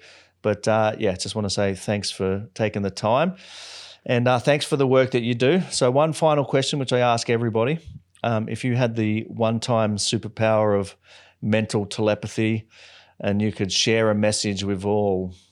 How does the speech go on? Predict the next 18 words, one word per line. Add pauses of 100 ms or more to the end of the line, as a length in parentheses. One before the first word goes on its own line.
(200)
seven
point
eight
billion
people
on
the
planet
or
whatever
that
number
is
now, (1080)
one
short,
sharp,
beautiful,